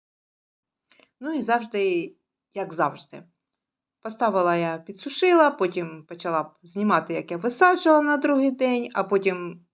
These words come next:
сьогодні сіла монтувати і побачила, що в мене немає кінця. Тому дивимося, що через декілька днів після посадки. Ось так виглядає моя бургундія.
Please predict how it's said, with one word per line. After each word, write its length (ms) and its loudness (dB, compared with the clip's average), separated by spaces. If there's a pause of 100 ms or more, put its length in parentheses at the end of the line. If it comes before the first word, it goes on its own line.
(120)
сьогодні 460 -4
сіла 240 -2
монтувати 640 2
і 60 -2
побачила, 500 2
що 160 -4
в 20 -2
мене 200 0
немає 340 -4
кінця. 480 -10 (560)
Тому 360 -8 (1000)
дивимося, 640 2
що 320 0
через 440 4
декілька 500 0
днів 360 -2
після 360 -8
посадки. 640 -10 (580)
Ось 200 -12
так 320 0
виглядає 840 0 (1500)
моя 240 -4
бургундія. 540 -12